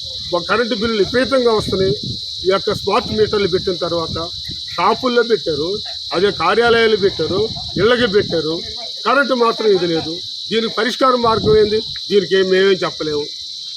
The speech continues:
అని అంటే దేనికని అదాలత్తులు అని మేము సిపిఎం గాను వ్యవసాయ కార్మిక సంఘం గాను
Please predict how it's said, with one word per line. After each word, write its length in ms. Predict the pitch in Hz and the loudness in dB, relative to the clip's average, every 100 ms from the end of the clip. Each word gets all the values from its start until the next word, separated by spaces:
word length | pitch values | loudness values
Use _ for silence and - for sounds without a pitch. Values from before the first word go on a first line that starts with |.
| 202 | 0
అని 100 | 262 | 2
అంటే 200 | 262 247 | 0 -2
దేనికని 580 | 160 202 269 277 254 220 | 2 4 4 2 2 4
అదాలత్తులు 680 | 190 190 220 202 - 139 - - - - - - - - - | 2 2 2 2 -2 -6 -6 -12 -14 -12 -12 -12 -14 -10 -2
అని 220 | 220 233 | 2 4
మేము 420 | 175 143 - 170 | 2 -2 -4 -4
సిపిఎం 520 | - 214 202 214 208 202 | -2 -6 0 2 2 0
గాను 160 | 214 | -2
వ్యవసాయ 600 | 254 - - 165 190 220 | -4 -8 -6 -4 0 0
కార్మిక 340 | 190 196 190 180 | 2 0 0 -2
సంఘం 340 | 180 180 170 | -2 0 0
గాను 300 | 175 180 147 | 0 0 -4